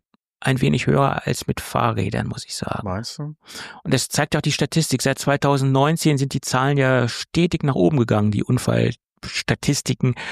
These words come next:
Speaker 1: bezüglich der E-Scooter-Unfälle.
Speaker 2: Ja, okay, wobei das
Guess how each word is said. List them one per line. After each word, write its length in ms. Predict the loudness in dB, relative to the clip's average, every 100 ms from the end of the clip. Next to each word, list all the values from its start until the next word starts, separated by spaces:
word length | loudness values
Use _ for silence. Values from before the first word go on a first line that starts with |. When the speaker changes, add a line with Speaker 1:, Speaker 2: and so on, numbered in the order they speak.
| -6
Speaker 1:
bezüglich 400 | -2 0 0 0
der 260 | 0 0 0
E-Scooter-Unfälle. 1800 | -2 0 -4 -2 -2 0 2 0 -4 -18 _ _ _ 0 0 2 0 0 -4 _ _ _ _ _ _ _ _ _ _ _
Speaker 2:
Ja, 160 | -2 0
okay, 260 | 2 2 2
wobei 340 | 0 2 2
das 380 | 2 -2 -4 -10